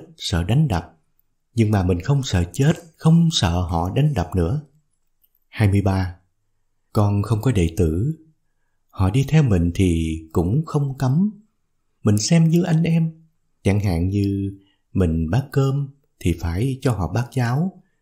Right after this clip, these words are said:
Mình phải chỉ cho họ. Nhưng cũng vì cái duyên cái nghiệp ở đâu, họ theo cái hạnh của mình. Hai mươi bốn.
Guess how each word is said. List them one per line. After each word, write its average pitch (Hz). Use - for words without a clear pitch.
Mình 101
phải 98
chỉ 98
cho 156
họ. 87
Nhưng 101
cũng 95
vì 92
cái 143
duyên 151
cái 160
nghiệp 95
ở 110
đâu, 151
họ 92
theo 151
cái 165
hạnh 87
của 92
mình. 73
Hai 98
mươi 98
bốn. 107